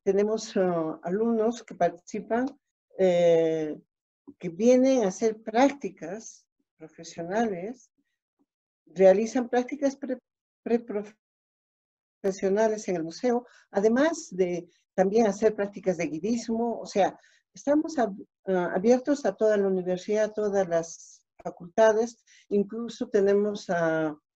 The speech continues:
a un ingeniero químico que viene haciendo algunos experimentos para poder trabajar en lo que es la intervención y, o, o la conservación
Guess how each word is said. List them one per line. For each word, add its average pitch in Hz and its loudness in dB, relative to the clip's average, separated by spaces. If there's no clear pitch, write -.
a 180 -2
un 202 0
ingeniero 196 2
químico 214 -2
que 196 -4
viene 190 4
haciendo 196 0
algunos 196 0
experimentos 202 -2
para 208 4
poder 190 4
trabajar 190 0
en 190 4
lo 180 0
que 208 6
es - -2
la 185 0
intervención 190 0
y, - -2
o, 170 2
o 175 8
la 175 6
conservación 185 2